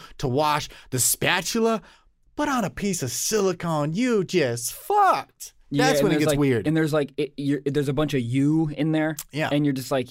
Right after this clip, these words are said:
Speaker 2: "These,
Speaker 1: Yeah,
Speaker 2: the-,
Speaker 1: that
Speaker 2: these, these could have been babies, but
Speaker 1: It
Speaker 2: now they're, it, now they're down the drain."
Speaker 1: Here's what I'll say. If, if you have the money to use one and then throw it away, perfect scenario. But
Speaker 2: Did
Speaker 1: if
Speaker 2: you
Speaker 1: you use it, wash it,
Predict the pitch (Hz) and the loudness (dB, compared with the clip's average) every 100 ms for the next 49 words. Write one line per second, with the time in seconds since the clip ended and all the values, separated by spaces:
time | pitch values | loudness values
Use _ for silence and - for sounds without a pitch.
0 | - 113 156 202 - - 98 - 202 135 | -10 -4 -2 -2 -4 -8 -6 -2 0 0
1 | 170 233 220 165 214 185 147 - - 196 | 0 0 0 -2 -2 -2 -6 -14 -2 0
2 | 165 139 143 123 170 147 107 - - 147 | 0 0 0 2 0 0 -4 -8 -4 2
3 | 175 147 143 139 123 - - 135 139 131 | 4 2 2 0 0 -4 -4 -2 0 0
4 | 131 123 117 185 247 214 190 185 135 135 | 0 -2 0 0 2 2 2 2 0 -2
5 | - 160 - 208 226 196 170 147 170 180 | -2 -4 0 0 2 0 0 0 0 -2
6 | 160 - 160 123 107 - - 139 190 196 | -4 -4 0 0 -2 -12 -4 0 2 4
7 | 214 208 135 131 120 165 165 160 165 175 | 2 2 0 0 0 0 2 2 2 2
8 | 170 - _ _ - 123 110 107 107 92 | 0 -6 _ _ -4 -4 -4 -6 -6 -6
9 | 92 - - 127 170 208 139 165 190 196 | -10 -14 -4 0 2 2 2 4 4 2
10 | 175 - 113 147 147 - 156 | 0 -2 0 0 0 0 0